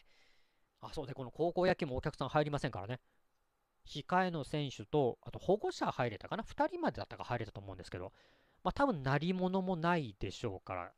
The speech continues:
まあ、静かな中での実況になるんでしょうから、怖いね。下手なこと言ってね、それがなんか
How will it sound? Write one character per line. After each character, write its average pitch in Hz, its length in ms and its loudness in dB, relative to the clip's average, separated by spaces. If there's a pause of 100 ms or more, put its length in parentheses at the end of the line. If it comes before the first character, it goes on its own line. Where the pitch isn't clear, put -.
ま 110 80 -2
あ、 - 20 -2
静 156 320 0
か 107 140 -4
な 95 120 -6
中 135 280 2
で 107 80 -6
の 95 120 -8
実 104 220 -10 (100)
況 165 140 2
に 156 140 -2
な 151 160 2
る 208 80 0
ん 131 100 -6
で 101 120 -8
し - 100 -6
ょ 104 60 -8
う - 20 -18
か 98 120 -8
ら、 101 180 -6 (720)
怖 147 360 0
い 160 120 -8
ね。 170 220 -6 (1000)
下 139 100 -6
手 165 120 -4
な 165 100 -2
こ 160 140 0
と 156 100 0
言 143 80 -2
っ 139 40 -10
て 151 180 -2
ね、 165 220 0 (460)
そ - 220 -2
れ 151 120 4
が 151 260 4
な 156 140 -2
ん - 20 -10
か 135 600 4